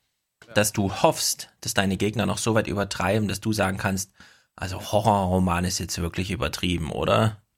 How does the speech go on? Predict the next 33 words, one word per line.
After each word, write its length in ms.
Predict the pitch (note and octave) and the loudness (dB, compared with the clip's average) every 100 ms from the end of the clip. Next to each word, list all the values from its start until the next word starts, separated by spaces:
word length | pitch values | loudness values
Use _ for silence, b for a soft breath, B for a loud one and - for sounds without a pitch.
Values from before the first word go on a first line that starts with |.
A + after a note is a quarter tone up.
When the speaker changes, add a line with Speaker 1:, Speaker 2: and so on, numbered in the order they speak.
| _ _ _ | _ _ _
Speaker 1:
Also 240 | - F#2 D#2 | -14 -12 -12
echt. 360 | F2+ - - - _ _ | -14 -16 -20 -20 _ _
Ist 180 | A2 - | -16 -2
genauso 540 | C3+ A#2+ B2+ C#3 C3+ | 2 4 6 6 4
scheiße 440 | A#2+ B2 A#2 C3 A#2 | 2 2 2 2 -2
wie 60 | |
die 80 | A2+ | -2
letzten 320 | G#2+ A2+ - | 0 -2 0
Jahre 260 | A2 G2 G2+ | 0 2 0
zuvor. 540 | - - - - - - | -6 -14 -12 -10 -10 -8
Was 180 | G#2 - | -6 -2
wollt 180 | G#2+ - | -2 -2
ihr 80 | |
denn? 200 | - - - _ _ _ _ _ _ _ _ _ _ _ _ _ _ _ _ _ _ _ _ _ _ _ _ _ _ - | -12 -12 -16 _ _ _ _ _ _ _ _ _ _ _ _ _ _ _ _ _ _ _ _ _ _ _ _ _ _ -4
Lars 260 | G2+ G#2+ | -4 -2
Klingbeil, 540 | - G2 G2+ F2+ F2+ F2 | -6 -6 -4 -4 -6 -8
ey. 540 | F#2+ G2 _ _ _ _ _ _ _ | -14 -20 _ _ _ _ _ _ _
Der, 120 | G#2 G#2+ | 0 0
der 340 | - A2 G#2 | 0 2 4
wird 420 | B2 G#2 A#2 C#3 | 2 0 2 4
auch 140 | F3 F3 | 4 4
mitgezogen. 680 | C#3 - - F#2+ F#2+ G2+ - B B B B | 0 0 0 0 0 -4 -12 B B B B
Speaker 2:
Hm. 80 | B2+ F#2 B B _ - | -20 -20 B B _ -6
Speaker 1:
Also 200 | G#2 G#2 | -4 -2
wenn 180 | F#2 G#2 | 0 4
das 100 | G2 | 4
scheitert, 400 | - F#2 F2 C3 | 4 2 4 0
dann 180 | B2+ - | -2 -4
ist 160 | B2 A2+ | -2 0
auch 200 | C3 C3+ | 2 6
Lars 400 | B2 C#3 - - | 8 8 4 -4
Geschichte 360 | G#2 G#2+ - | -2 -2 -4
vorbei. 420 | - G2 F2 F2 | -8 -6 -8 -8